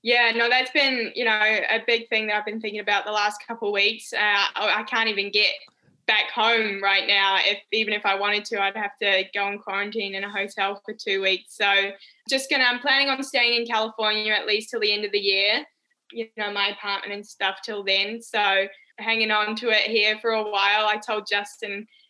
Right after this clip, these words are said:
he was like, "Don't be a stranger." I'm like, "You're probably not even gonna get rid of me,"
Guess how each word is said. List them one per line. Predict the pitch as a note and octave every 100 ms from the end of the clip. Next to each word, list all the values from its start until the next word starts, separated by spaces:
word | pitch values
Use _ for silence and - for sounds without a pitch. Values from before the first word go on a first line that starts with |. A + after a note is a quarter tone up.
| _ _ _ _
he | G#3 A#3+
was | A3
like, | G3+ G3
"Don't | A3 G#3+
be | A3
a |
stranger." | A3+ G#3+ G3+ G3+
I'm | G3
like, | G3 G3 A#3
"You're | A3+
probably | G#3 G#3
not | G3 F#3+
even | G3+ G3+
gonna | G3+ G3+
get | G3 F#3+
rid | G3+
of | G3
me," | F#3+